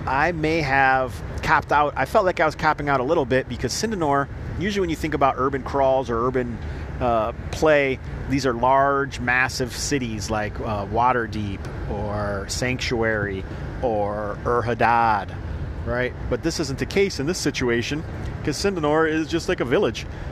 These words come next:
on a isthmus from a large jungle island. So how do you, uh, you know, keep that going?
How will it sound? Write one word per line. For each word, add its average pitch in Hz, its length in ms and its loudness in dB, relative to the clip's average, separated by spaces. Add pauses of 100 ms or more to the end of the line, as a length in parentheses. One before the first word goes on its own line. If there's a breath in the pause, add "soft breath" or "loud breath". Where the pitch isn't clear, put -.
(240 loud breath)
on 131 120 0
a 127 140 0 (560)
isthmus 156 380 -2
from 131 160 -4
a 127 60 0
large 120 380 0 (1900 loud breath)
jungle 127 400 0
island. 113 460 0 (340 loud breath)
So 127 680 2
how 139 280 2
do 151 80 -2
you, 135 720 -2
uh, 120 340 -4 (460)
you 131 80 -2
know, 120 160 -4
keep - 240 -4
that 123 260 2
going? 123 420 0